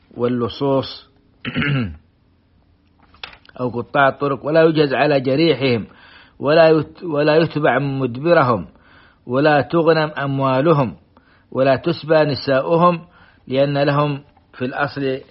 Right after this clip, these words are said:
لأن لهم في الأصل حق-، حكم الإسلام". <clears throat>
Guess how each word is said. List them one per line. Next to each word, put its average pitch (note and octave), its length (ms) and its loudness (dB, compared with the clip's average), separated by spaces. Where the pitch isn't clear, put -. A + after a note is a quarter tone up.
لأن C#3 240 -4
لهم C#3+ 200 0
في A2+ 160 -10
الأصل C3+ 340 -6
حق-، C3+ 360 -6
حكم C#3+ 340 -6
الإسلام". A2 600 -4
<clears throat> B2 600 -6